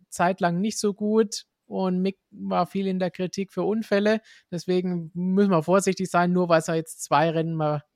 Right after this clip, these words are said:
anders gelaufen ist. Aber ich glaub, beide Fahrer sind sehr, sehr gut für das, was sie machen. Sie sind jetzt vielleicht nicht die besten Fahrer im Feld, aber Magnussen ist ganz klar ein erfahrener Formel-eins-Pilot, der auch in der Vergangenheit das schon bewiesen hat.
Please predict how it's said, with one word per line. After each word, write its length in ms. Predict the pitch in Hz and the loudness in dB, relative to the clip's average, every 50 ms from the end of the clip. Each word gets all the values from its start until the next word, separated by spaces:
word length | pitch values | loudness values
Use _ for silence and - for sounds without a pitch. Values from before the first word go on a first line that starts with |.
| _ | _
anders 380 | - 160 156 151 147 143 - - | -8 -6 -4 -2 -2 -4 -4 -4
gelaufen 480 | 151 135 127 120 135 151 - 160 147 | -2 0 2 2 2 2 0 -2 -2
ist. 260 | 160 226 226 - - _ _ _ _ _ _ _ _ | 0 0 -2 -2 -8 _ _ _ _ _ _ _ _
Aber 420 | - 160 160 156 165 160 156 156 160 | 2 4 4 6 6 6 6 4 2
ich 100 | 156 - | -2 -2
glaub, 280 | - 156 160 160 _ _ _ _ - - _ _ _ _ _ _ _ _ _ _ _ _ _ _ - | 0 0 0 0 _ _ _ _ -20 -20 _ _ _ _ _ _ _ _ _ _ _ _ _ _ 0
beide 300 | 151 151 175 180 175 180 | 2 4 4 4 4 2
Fahrer 380 | - - 127 143 156 160 151 | 0 0 0 0 2 0 0
sind 360 | 147 - 170 151 143 - - _ _ _ _ _ _ _ _ | -2 -2 -6 -8 -8 -10 -12 _ _ _ _ _ _ _ _
sehr, 360 | - - 165 156 147 147 147 - | -4 0 0 2 2 2 0 -4
sehr 360 | - - 151 135 135 135 135 - _ | -4 -2 0 0 0 -2 -4 -8 _
gut 240 | - 135 135 135 - | -6 -4 -4 -4 -6
für 160 | - - 139 | -8 -10 -8
das, 260 | - 139 135 - - - | -6 -6 -6 -6 -6 -6
was 140 | 120 120 | -6 -6
sie 100 | - 135 | -6 -8
machen. 280 | 131 120 113 - - 110 _ | -8 -8 -8 -8 -10 -16 _
Sie 160 | _ - 143 | _ -10 -8
sind 220 | 139 - 160 147 147 | -8 -6 -6 -4 -4
jetzt 160 | 151 147 - | -4 -4 -4
vielleicht 340 | - 143 143 139 143 - - | -2 -2 0 0 0 -2 0
nicht 300 | 170 170 170 - - - | -2 0 -2 -2 -6 -2
die 240 | 165 156 151 151 - - - - - - - _ - | 0 2 2 0 -2 -6 -18 -20 -20 -20 -18 _ 0
besten 380 | - 190 202 - - - 180 - | 2 2 2 2 0 -6 -4 0
Fahrer 380 | - 175 170 175 170 170 156 | 4 6 8 8 8 6 4
im 120 | 143 143 - | 2 2 2
Feld, 380 | - 202 208 214 214 208 - | 4 6 6 6 6 2 0
aber 180 | 190 165 156 151 | -2 0 2 2
Magnussen 600 | 156 156 165 185 - 180 160 156 - 170 160 165 | 4 4 4 4 4 2 -2 -2 -2 -4 -6 -6
ist 220 | - 175 - - | -6 -8 -8 -4
ganz 260 | - 160 156 165 - | -2 -2 -2 -2 -2
klar 160 | - 165 151 151 | 0 2 2 2
ein 80 | 156 | 2
erfahrener 440 | 156 151 - 160 156 160 160 156 147 | -2 -2 0 2 2 2 2 0 -2
Formel-eins-Pilot, 800 | 160 151 151 151 151 160 160 156 - - 165 160 151 156 156 160 | -2 -2 -2 -2 -2 -4 -4 -4 -4 -4 -2 0 2 2 2 4
der 120 | 147 139 | 2 2
auch 80 | 143 - | 2 0
in 60 | 151 | -2
der 100 | 143 139 | -4 -4
Vergangenheit 520 | - 151 143 147 147 151 147 143 143 143 - | -4 -2 0 0 0 0 0 -2 -2 -2 -2
das 100 | 143 143 | -2 -4
schon 180 | - 147 143 139 | -4 -6 -6 -6
bewiesen 460 | 139 135 160 208 226 208 208 202 185 | -4 -2 -2 -2 -2 0 2 4 6
hat. 200 | 175 180 180 | 6 6 4